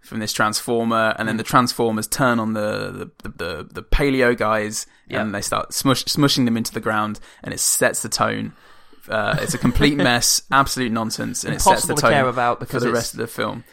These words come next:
Speaker 2: Yeah.
Speaker 1: Yeah.
Speaker 2: It,
Speaker 1: Um,
Speaker 2: it's glossed over. They,
Speaker 1: Yeah.
Speaker 2: they, they're running up the hill, and then it's just there.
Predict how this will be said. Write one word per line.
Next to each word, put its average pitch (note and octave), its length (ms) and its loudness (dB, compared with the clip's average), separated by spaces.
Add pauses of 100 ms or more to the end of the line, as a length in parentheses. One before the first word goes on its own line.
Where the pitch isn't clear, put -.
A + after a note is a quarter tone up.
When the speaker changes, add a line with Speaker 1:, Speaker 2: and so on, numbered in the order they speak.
(380)
Speaker 2:
Yeah. C3+ 120 -2
Speaker 1:
Yeah. A2 160 2 (240)
Speaker 2:
It, G#3+ 100 2
Speaker 1:
Um, A#3 60 4
Speaker 2:
it's A#3 100 0
glossed D4 320 -2
over. A#3 440 -4
They, E3+ 140 0
Speaker 1:
Yeah. A2 100 2
Speaker 2:
they, F#3 140 -2
they're F#3 180 -4
running A3 320 -2
up - 120 -4
the D#3+ 60 -4
hill, D3 280 -2
and C3+ 120 -6
then C3+ 100 -4
it's - 100 -10
just - 140 -18
there. A2 280 -6